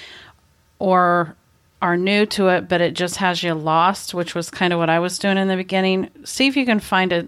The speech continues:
little beginner room. They have them kind of several times a day, or if you're a beginner Clubhouse, uh, user, they can kind of go over all the tips and tricks of having a successful experience on Clubhouse.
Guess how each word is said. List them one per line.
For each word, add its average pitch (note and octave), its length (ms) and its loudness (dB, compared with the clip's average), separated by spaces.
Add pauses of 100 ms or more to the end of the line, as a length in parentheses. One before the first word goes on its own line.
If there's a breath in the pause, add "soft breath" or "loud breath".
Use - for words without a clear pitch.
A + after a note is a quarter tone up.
(100)
little F3 520 2 (640 loud breath)
beginner F#3 560 2
room. F#3+ 340 2
They F3 120 0
have F3+ 300 -2
them F3+ 200 0
kind F3+ 280 -2
of E3+ 140 0
several F3 300 0
times F3+ 360 -2
a F3+ 80 0
day, E3 460 0 (340 loud breath)
or E3+ 120 0
if E3+ 100 -4
you're F3+ 140 0
a E3+ 60 0
beginner F3 500 0
Clubhouse, E3+ 840 -2
uh, F3 400 -6
user, F#3 380 -2
they E3+ 160 0
can E3+ 180 -2
kind E3+ 220 2
of E3 80 -2
go E3 160 0
over E3+ 160 -2
all F3 120 2
the E3+ 120 -2
tips F3+ 340 -2
and F3 100 0
tricks F#3+ 440 -2 (480 loud breath)
of F3 500 0
having F#3 480 0
a E3+ 60 0
successful E3 640 -4
experience G3 720 -2
on B3 120 2
Clubhouse. B3 720 0